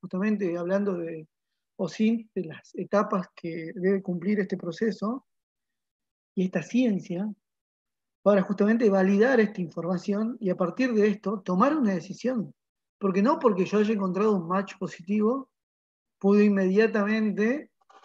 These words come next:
in-, inferir que se está cometiendo, este,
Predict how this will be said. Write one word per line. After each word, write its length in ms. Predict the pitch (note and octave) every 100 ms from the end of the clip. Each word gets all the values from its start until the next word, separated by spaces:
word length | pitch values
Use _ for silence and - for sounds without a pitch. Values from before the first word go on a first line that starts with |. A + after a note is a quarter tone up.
| _ _ _ _ -
in-, 640 | G3 G3+ G3+ G3+ G3+ G#3+
inferir 600 | G3+ G3 G3 F#3+ A3+ A#3+
que 220 | - G#3+ A#3
se 120 | -
está 200 | - G3+
cometiendo, 840 | F#3+ F3+ - G#3+ A3+ G#3+ G#3+ - _ _ _ _
este, 260 | F#3 F3+